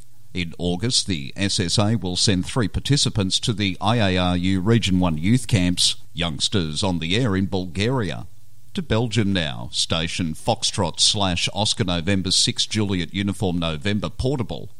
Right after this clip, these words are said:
to commemorate seventy-fifth anniversary of D-Day.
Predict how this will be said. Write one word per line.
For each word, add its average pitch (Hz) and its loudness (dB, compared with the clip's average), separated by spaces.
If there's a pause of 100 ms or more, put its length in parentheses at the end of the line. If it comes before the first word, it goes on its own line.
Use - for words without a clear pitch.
(100)
to 117 2
commemorate 117 2
seventy-fifth 120 0
anniversary 87 0
of 73 -8
D-Day. 98 0